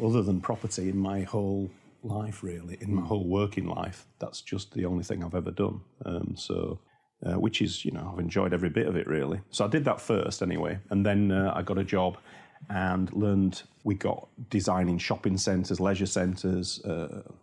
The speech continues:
Speaker 1: restaurants, offices, hotels, literally every type of, in, also, uh, designing private houses in the Middle East as well, things like that. So all sorts of things. Fantastic experience.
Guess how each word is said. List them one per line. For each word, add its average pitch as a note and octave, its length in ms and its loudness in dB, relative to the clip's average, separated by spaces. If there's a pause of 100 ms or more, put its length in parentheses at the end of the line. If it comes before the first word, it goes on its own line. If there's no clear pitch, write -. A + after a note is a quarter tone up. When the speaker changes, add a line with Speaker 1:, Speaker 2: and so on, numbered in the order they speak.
(160)
Speaker 1:
restaurants, F#2 680 -2
offices, F#2 760 -2
hotels, F2+ 920 0 (380)
literally G#2 460 0
every F2+ 240 0
type F2 400 -4
of, D#2 300 -8 (520)
in, F2 180 -4 (300)
also, - 360 -2 (160)
uh, F2+ 160 -2 (180)
designing F#2 360 0
private F#2 320 0
houses F#2+ 340 2
in F#2+ 80 2
the F2+ 80 2
Middle F#2+ 260 4
East G#2 220 0
as - 100 -2
well, F#2+ 160 2
things F#2 260 -2
like F2+ 220 -2
that. F#2+ 220 -2
So F2 240 0
all G#2+ 240 0
sorts - 380 -2
of F#2+ 80 -10
things. - 440 -10
Fantastic G#2+ 560 -4
experience. D#2+ 760 -6